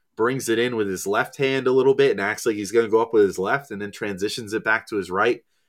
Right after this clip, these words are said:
and goes up for a layup. It was just a gorgeous sequence. And you're just like, "Man, that is, that is some skill." Like, that is,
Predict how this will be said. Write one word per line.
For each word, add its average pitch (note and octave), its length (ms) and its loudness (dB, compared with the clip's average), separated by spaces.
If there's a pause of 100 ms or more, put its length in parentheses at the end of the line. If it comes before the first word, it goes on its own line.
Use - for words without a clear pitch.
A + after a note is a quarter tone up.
(160)
and F#2+ 120 -10
goes G#2+ 240 2
up - 160 -4
for G2+ 80 -4
a F#2+ 60 2
layup. G2+ 300 0
It - 60 -12
was F2+ 120 -4
just - 140 -12
a F#2+ 60 -2
gorgeous F#2+ 500 2
sequence. F#2 480 -6
And F#2+ 60 -12
you're F#2 100 -8
just E2+ 160 -14
like, E2 100 -10
"Man, F2+ 380 -8 (520)
that A2+ 200 2
is, - 320 -4 (200)
that E3+ 200 4
is C#3+ 120 2
some A2 140 -6
skill." E2+ 560 0 (400)
Like, F#2+ 220 -4
that B2+ 180 2
is, F#2+ 320 -2